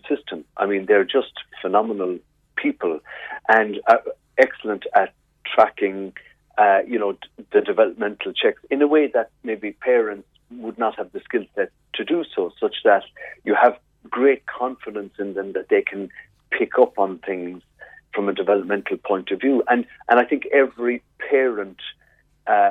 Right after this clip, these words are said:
relies on it, no matter how many maybe children you've, you've had, uh, and no matter your experience, but the, the, it, it is that essential,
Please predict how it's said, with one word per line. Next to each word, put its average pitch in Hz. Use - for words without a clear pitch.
relies 117
on 95
it, 85
no 123
matter 156
how 143
many 123
maybe 110
children 110
you've, 107
you've 101
had, 139
uh, 104
and 110
no 110
matter 110
your 107
experience, 110
but 110
the, 113
the, -
it, -
it 285
is 294
that 143
essential, 139